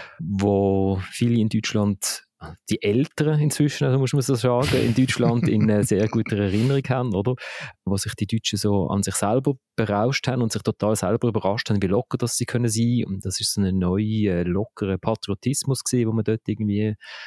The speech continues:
schwarz, rot, geil und wie das alles geheissen hat, ähm, entdeckt hat. Wenn man jetzt rückblickend hört, man auch Leute, die sagen, ja gut,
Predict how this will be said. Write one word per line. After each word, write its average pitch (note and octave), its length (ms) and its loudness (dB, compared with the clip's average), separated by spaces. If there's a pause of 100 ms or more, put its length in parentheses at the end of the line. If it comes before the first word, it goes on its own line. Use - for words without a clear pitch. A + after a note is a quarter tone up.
schwarz, G#2 460 0
rot, G#2 240 -2
geil A2 460 2
und A2 120 0
wie G#2 80 0
das G2 140 -2
alles F#2 240 -2
geheissen F#2 440 -2
hat, F#2 240 -2
ähm, F#2 380 -2 (100)
entdeckt F#2 340 -4
hat. F2+ 100 -4
Wenn G#2 100 0
man A#2 120 2
jetzt - 220 -6 (160)
rückblickend C3+ 880 0
hört, G#2+ 300 -2
man G2+ 140 0
auch G2 80 0
Leute, F#2+ 240 0
die F#2 60 -10
sagen, F2+ 180 -4
ja E2+ 80 0
gut, C3 200 -2